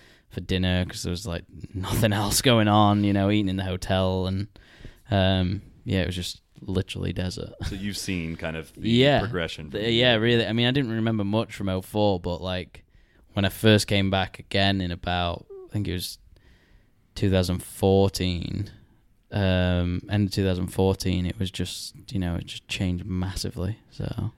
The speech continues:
Speaker 2: What do you do? Do you, are you social during a week like this? Do you do, like, any cultural things? Do you, what do you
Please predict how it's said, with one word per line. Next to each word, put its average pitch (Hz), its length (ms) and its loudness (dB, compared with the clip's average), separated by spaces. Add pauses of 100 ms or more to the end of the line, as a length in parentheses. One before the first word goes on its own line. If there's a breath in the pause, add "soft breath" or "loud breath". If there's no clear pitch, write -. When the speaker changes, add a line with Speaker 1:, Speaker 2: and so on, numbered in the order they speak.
(120)
Speaker 2:
What 120 120 -6
do 123 60 -2
you 110 60 0
do? 101 280 0
Do 82 100 -4
you, 95 480 0
are 98 80 -4
you 87 120 -2
social 95 440 0
during 104 220 4
a 95 40 2
week 101 220 0
like 95 160 -4
this? 95 220 -2
Do 87 100 -6
you 82 80 0
do, 82 300 2
like, 80 360 -4
any 90 140 -6
cultural 92 380 -2
things? 87 300 -2
Do 76 100 -8
you, 76 80 -4
what 82 100 -2
do 95 80 0
you 90 80 0